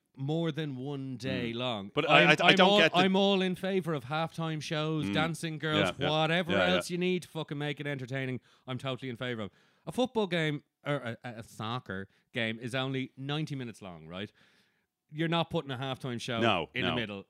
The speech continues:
Speaker 2: Yeah,
Speaker 1: It's
Speaker 2: everyone
Speaker 1: just
Speaker 2: goes out for a piss and a pint.
Speaker 1: Exactly.
Speaker 2: Yeah.
Speaker 1: Uh, yeah, a-, at best. And sometimes they come from the same place.
Speaker 2: Mm. Yeah, yeah,
Speaker 1: Uh,
Speaker 2: yeah,
Speaker 1: and
Speaker 2: yeah.
Speaker 1: that's, like, that. There's, there is no space in it for that, and that's fine. But I mean, even the same. I'm
Speaker 2: I
Speaker 1: the
Speaker 2: think
Speaker 1: sa-
Speaker 2: there's room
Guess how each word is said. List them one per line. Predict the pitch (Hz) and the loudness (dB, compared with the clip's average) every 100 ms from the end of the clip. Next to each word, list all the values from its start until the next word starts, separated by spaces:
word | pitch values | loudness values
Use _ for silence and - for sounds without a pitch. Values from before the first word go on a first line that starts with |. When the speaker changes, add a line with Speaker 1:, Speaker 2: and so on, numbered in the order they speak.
| _ 90 | _ -4
Speaker 2:
Yeah, | 80 | -2
Speaker 1:
It's | 71 | 2
Speaker 2:
everyone | 117 135 131 | 2 4 4
Speaker 1:
just | 123 | 4
Speaker 2:
goes | 123 | 2
out | |
for | 123 | 2
a | 104 | -2
piss | 107 120 - 113 | -2 -2 -2 -4
and | 101 | -2
a | |
pint. | 101 98 90 | -2 -4 -4
Speaker 1:
Exactly. | 160 180 160 120 90 - | -2 2 0 -2 -10 -4
Speaker 2:
Yeah. | 98 | -2
Speaker 1:
Uh, | |
yeah, | 147 123 104 - | 0 -2 -4 -6
a-, | 139 135 143 | -6 -4 -4
at | - | -2
best. | 131 98 - | -4 -4 -10
And | 131 | -4
sometimes | 160 143 139 127 | -4 -2 -4 -4
they | 135 | -6
come | 123 127 | -6 -6
from | - | -8
the | 117 | -8
same | 123 104 | -6 -8
place. | 101 87 - | -8 -12 -6
Speaker 2:
Mm. | 101 90 73 | -4 -4 -2
Yeah, | 104 120 87 | 4 4 6
yeah, | 90 | 4
Speaker 1:
Uh, | |
Speaker 2:
yeah, | 80 80 | 2 0
Speaker 1:
and | 139 151 | -2 0
Speaker 2:
yeah. | |
Speaker 1:
that's, | 156 - - _ | -2 -4 -16 _
like, | 143 131 | -8 -6
that. | 156 139 131 | -8 -8 -6
There's, | 147 143 123 | -2 -2 -4
there | - 147 | -6 -6
is | 139 | -4
no | 151 | -8
space | 139 - 135 135 - | -10 -10 -10 -10 -12
in | 120 | -14
it | 101 | -14
for | 104 | -14
that, | 98 104 | -12 -8
and | 180 | -6
that's | 196 | -6
fine. | - 139 131 | -6 -6 -4
But | 202 | -4
I | 202 | -4
mean, | 233 262 | -2 -4
even | 240 | -4
the | 151 | -6
same. | 165 165 127 | -4 -4 -4
I'm | 196 | 0
Speaker 2:
I | 233 | 2
Speaker 1:
the | 170 | 4
Speaker 2:
think | 208 | 4
Speaker 1:
sa- | |
Speaker 2:
there's | 190 127 | 2 4
room | 139 147 156 127 | 6 8 8 6